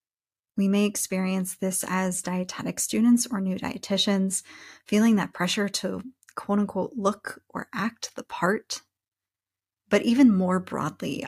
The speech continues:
I think about it as I grapple with my identity in an authentic way, wondering <laughs> sometimes how others may perceive it. Maybe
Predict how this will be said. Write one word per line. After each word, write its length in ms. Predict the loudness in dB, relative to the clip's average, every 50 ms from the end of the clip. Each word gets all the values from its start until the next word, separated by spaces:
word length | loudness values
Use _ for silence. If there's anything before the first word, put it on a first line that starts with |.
| -4
I 60 | -6 -6
think 220 | 0 2 2 2
about 260 | 2 0 0 0 2
it 140 | 2 0 0
as 220 | 0 -2 -2 -2 -2
I 100 | -2 -4
grapple 480 | -2 0 0 0 2 2 4 2 4
with 260 | 4 2 0 -2 -2 -2
my 200 | -2 0 0 0
identity 680 | -2 -4 -2 -2 -2 0 0 -2 -2 -2 -2 0 0
in 60 | 0
an 180 | 0 -2 -2 -4 _ -12 -20 -20 -20 -20 -14 -8
authentic 720 | -6 -6 -6 -2 -2 -2 -2 -2 -2 -4 -6 -6 -8 -12 -10
way, 340 | -10 -10 -10 -10 -14 -18 _ _ _ _ _ _ _ _ _ _ _ _ _ _ _ _ -6
wondering 560 | -2 2 4 4 6 6 4 4 4 4 2 0
<laughs> 0 |
sometimes 800 | 0 0 0 4 4 4 4 2 -2 -2 -2 0 0 0 -2 -2
how 180 | -2 -4 -4 -2
others 500 | -2 -2 0 0 0 0 0 -2 -2 -2
may 140 | -4 -6
perceive 520 | -6 -6 -6 -6 -4 -2 -2 -2 -2 -4 -4
it. 200 | -6 -8 -8 -12 _ _ _ _ _ _ _ _ _ _ _ _ _ _ _ _ _ _ _ _ _ _ _ _ _ _ _ _ _ _ -2
Maybe 320 | 0 2 2 2 2 2